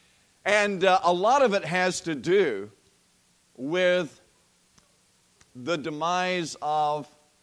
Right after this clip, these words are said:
the family as God designed it, with marriage and parenting. A-, and so I, I think for the people of God, it is going to become more and more important for us to be crystal clear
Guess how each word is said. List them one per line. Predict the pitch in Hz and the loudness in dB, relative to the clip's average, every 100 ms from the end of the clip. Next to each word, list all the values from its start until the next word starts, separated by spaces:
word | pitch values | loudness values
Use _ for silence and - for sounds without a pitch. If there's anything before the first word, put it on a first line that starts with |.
| _ | _
the | 113 135 | -10 -10
family | - 156 156 147 113 107 107 | -10 -6 -4 -4 -6 -10 -10
as | - 123 107 | -8 -8 -8
God | 127 131 131 | -6 -4 -6
designed | 117 131 135 139 127 92 | -8 -8 -6 -6 -8 -10
it, | 90 87 | -14 -14
with | 101 113 101 | -12 -12 -10
marriage | 110 151 190 202 180 - - _ _ _ _ _ _ _ _ _ - - - | -4 -2 0 -2 -4 -10 -16 _ _ _ _ _ _ _ _ _ -20 -16 -6
and | 156 165 170 165 160 - _ _ _ _ - | -2 -2 -4 -6 -10 -12 _ _ _ _ -10
parenting. | 151 143 104 80 98 80 _ _ _ _ _ | -6 -6 -8 -14 -20 -20 _ _ _ _ _
A-, | 185 185 | -4 -2
and | 196 | -4
so | 185 220 196 170 - | -4 2 2 2 -2
I, | - 196 196 | -2 0 0
I | |
think | 196 240 220 | -2 -4 -6
for | 190 | -6
the | 180 | -6
people | 208 196 170 | -4 -6 -6
of | 147 | -6
God, | 170 175 170 | -2 0 0
it | 180 | 0
is | 175 147 | -2 -4
going | 170 175 | -8 -6
to | 160 | -8
become | 139 - 165 151 143 139 | -8 -8 -6 -6 -8 -6
more | 160 185 180 | -2 0 0
and | 160 151 | -2 -4
more | 156 156 | -4 -4
important | 143 - 160 139 113 | -6 -6 -4 -4 -6
for | - 143 | -6 -4
us | 156 - | -2 -4
to | |
be | 139 143 | -6 -6
crystal | - - 190 185 - 170 | -8 -10 -6 -6 -6 -8
clear | - 160 165 131 104 | -8 -8 -4 -4 -6